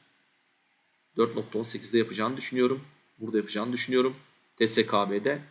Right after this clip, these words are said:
E, artık burada dip aramak ya da tepe aramak, zirve aramak çok da mantıklı değil.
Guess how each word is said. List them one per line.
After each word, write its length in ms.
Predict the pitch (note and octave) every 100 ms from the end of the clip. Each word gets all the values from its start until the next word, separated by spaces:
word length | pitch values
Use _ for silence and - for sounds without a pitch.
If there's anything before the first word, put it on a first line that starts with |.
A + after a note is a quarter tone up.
| _ _ _ _
E, 680 | G#2+ G#2 G#2 G2+ G#2 G#2 G2+ - - - -
artık 280 | C#3 - - - - A2+
burada 480 | A#2+ A#2 C#3+ C#3+ - - _ - A2+
dip 220 | D3 C#3+
aramak 420 | B2+ C3 B2+ -
ya 100 | A#2+
da 240 | C3+ C3 -
tepe 220 | A#2+ A#2+
aramak, 540 | C3 B2 B2 A#2+ B2+ A#2+
zirve 300 | A2+ A#2+ C#3
aramak 340 | C3 C3 B2
çok 200 | C#3 -
da 60 | B2
mantıklı 460 | A#2+ A#2 - G#2+
değil. 260 | B2 C#3+